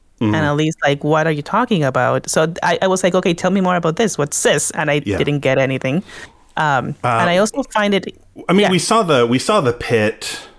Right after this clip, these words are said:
Speaker 1: Uh, I think we saw the pit last week or
Speaker 2: Is that the
Speaker 1: whatever.
Speaker 2: crater?
Speaker 1: That's
Speaker 2: Like
Speaker 1: the
Speaker 2: the,
Speaker 1: crater,
Speaker 2: the
Speaker 1: yeah.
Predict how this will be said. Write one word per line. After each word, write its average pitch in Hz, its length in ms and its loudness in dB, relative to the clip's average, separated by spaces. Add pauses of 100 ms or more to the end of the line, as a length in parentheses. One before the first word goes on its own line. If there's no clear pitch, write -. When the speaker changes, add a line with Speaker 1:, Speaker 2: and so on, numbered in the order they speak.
(280)
Speaker 1:
Uh, 92 520 0
I 101 80 -2
think 208 260 -4
we 120 100 -2
saw 120 360 0
the 95 100 0
pit - 420 -4
last 95 460 -2 (260)
week 92 880 -6
or 92 160 0
Speaker 2:
Is 90 80 2
that 185 160 0
the 202 80 2
Speaker 1:
whatever. 160 120 -4
Speaker 2:
crater? 180 320 2
Speaker 1:
That's 262 200 2
Speaker 2:
Like 165 80 -2
Speaker 1:
the 170 80 0
Speaker 2:
the, 165 60 2
Speaker 1:
crater, 101 320 0
Speaker 2:
the 90 80 -2
Speaker 1:
yeah. 87 320 0